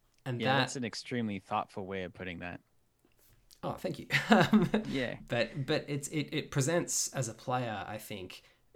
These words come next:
Speaker 1: certainly for your first few games, quite a, a jarring experience to perhaps understand and get your head around that tempo. But as soon as you do, which, you know, it only takes a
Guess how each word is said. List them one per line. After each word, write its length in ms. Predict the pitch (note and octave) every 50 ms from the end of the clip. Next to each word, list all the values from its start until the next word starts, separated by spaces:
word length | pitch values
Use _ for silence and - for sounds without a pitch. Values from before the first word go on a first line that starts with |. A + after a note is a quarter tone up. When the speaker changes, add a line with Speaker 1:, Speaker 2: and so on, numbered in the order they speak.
| -
Speaker 1:
certainly 320 | - - - C#3 B2 B2 B2
for 120 | - -
your 100 | A2 G#2+
first 260 | - C3+ A2 - -
few 140 | - C#3 C3+
games, 560 | A#2+ - F#2+ F#2 F2+ F2+ F#2+ G2 F#2+ - - - - - _ _ _ _ -
quite 380 | - - - B2 A#2+ B2 A2+ - -
a, 360 | A#2 A2 G#2 F#2+ F2 - -
a 40 | A2
jarring 920 | G#2+ - - G#2+ G#2+ G#2 G#2+ A2 A2+ A2+ A2+ A2 G#2 G2+ G2+ G2 F#2+ F#2+ G2+ _ _ _ _
experience 840 | - - - - - - A2+ A2 A2 A2+ G#2+ G#2 G2 G2+ - - - -
to 560 | - - - B2 G#2+ G#2 G2 F#2 F#2+ F#2+ - - _ _ _ - -
perhaps 320 | B2 A#2 A2+ - - - - -
understand 440 | C3 A#2+ G#2+ A2+ - - A2 G#2 G2
and 80 | G2
get 120 | - G#2+ -
your 120 | - G#2
head 200 | - - F#2+ F2+
around 260 | A2+ A2+ A#2+ C#3+ D#3+
that 140 | - - -
tempo. 440 | - - D3 D3 C#3+ - F#3 A#3 A#3+
But 220 | A3 - C3 - -
as 120 | B2+ B2 -
soon 200 | - E3 F#3 G#3+
as 120 | G3+ C#3+
you 80 | A#2+ G#2+
do, 380 | - A2+ C3 C3+ G#2+ - - G#2+
which, 260 | A2 A2 - - -
you 80 | C#3+ D3
know, 100 | A#2+ -
it 100 | - G#3+
only 160 | G#3+ G#3+ D#3
takes 240 | - C3+ A#2 -
a 40 | -